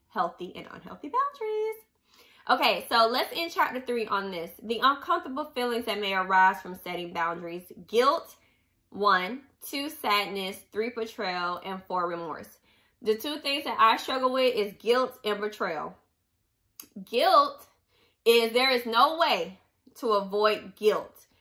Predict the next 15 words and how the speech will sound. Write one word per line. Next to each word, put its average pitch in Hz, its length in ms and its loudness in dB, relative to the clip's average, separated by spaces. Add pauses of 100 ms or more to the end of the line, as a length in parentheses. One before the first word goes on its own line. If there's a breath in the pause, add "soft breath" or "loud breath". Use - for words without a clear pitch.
(160)
You 208 140 -8
have - 400 4
to 240 80 -6
cope 254 360 4
with 202 140 -4
the 202 40 -4
discomfort. 196 760 -6 (200 soft breath)
It's 208 180 -6 (100)
part 269 240 8
of 285 80 -2
the 302 120 -2
process 247 500 4 (100)
at 208 200 0 (200)
establishing 208 720 -2
boundaries. 175 440 -2